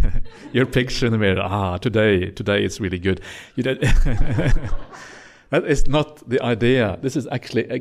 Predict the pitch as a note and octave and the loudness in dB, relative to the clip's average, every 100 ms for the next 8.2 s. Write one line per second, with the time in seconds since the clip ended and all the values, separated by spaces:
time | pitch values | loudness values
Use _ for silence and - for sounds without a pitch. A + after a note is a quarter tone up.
0 | - - - - C3+ C#3 - B2 C#3+ A#3+ | -10 -12 -12 -12 -6 -6 -4 -2 0 2
1 | B2+ F#2+ B2 D3+ B2+ B2 - A2+ A#2+ - | 0 0 0 2 0 -2 -2 -2 -2 -2
2 | B2+ C3+ C3 A#2+ G#2 A#2 C3+ G#2+ A2 - | 0 0 0 0 0 0 0 0 -2 -2
3 | - A2+ F#2+ G#2 A2 G2+ G#2+ F#2+ F#2 G2+ | 0 0 0 -2 0 0 0 -2 -4 -6
4 | A2 G#2 - A2 G#2+ A#2+ A2+ G2 A2 G2 | -6 -8 -8 -10 -6 -4 -4 -2 -2 -2
5 | F#2+ G2 G2+ F#2+ - F#2 - F#2 F#2 - | -2 0 0 0 -2 -8 -8 -8 -10 -8
6 | F#2+ F#2 F2 F2+ - F2+ F#2 - - - | -6 -4 -2 -4 -6 -6 -6 -8 -16 -20
7 | - - - - A2 A2 A2 A2 A2 - | -2 0 0 0 0 0 -2 2 2 2
8 | G#2 E2+ | 0 0